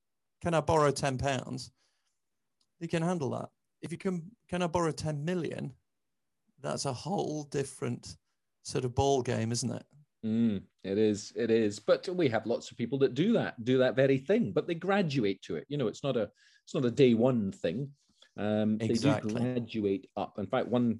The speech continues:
Speaker 2: client that we've got is graduating up, up, graduating up to the hundred million plus mark now with some of the projects. And, uh, I have to say, it's, uh, the air is quite, quite clear up there.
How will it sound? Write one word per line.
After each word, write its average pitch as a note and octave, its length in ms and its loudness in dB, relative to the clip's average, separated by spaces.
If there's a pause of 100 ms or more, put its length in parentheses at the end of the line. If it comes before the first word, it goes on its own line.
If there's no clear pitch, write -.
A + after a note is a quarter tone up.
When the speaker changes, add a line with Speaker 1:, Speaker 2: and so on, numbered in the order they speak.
(100)
Speaker 2:
client G#2+ 320 0
that F2+ 80 -4
we've G2 160 -4
got G#2 140 2
is F#2+ 80 -4
graduating G#2 520 0
up, - 220 -8
up, - 280 -8
graduating A2 720 0
up - 220 -8
to A2+ 100 -4
the A2+ 180 0
hundred A#2 440 0 (120)
million A#2 480 2
plus - 480 -6
mark G#2 600 -6
now F#2+ 240 -2
with F2+ 180 -8
some G2 160 -6
of E2 60 -8
the - 60 -6
projects. - 640 -4 (420)
And, G3 400 -2
uh, A2 220 2 (440)
I C#3+ 60 -8
have D#3 140 -6
to - 80 -8
say, E3+ 260 2
it's, - 480 -2
uh, B2+ 240 2 (320)
the A#2+ 580 -6
air D3 240 6
is C3 100 2
quite, C#3+ 280 -2 (360)
quite D#3 240 -4
clear E3+ 380 4
up - 160 0
there. B2+ 260 4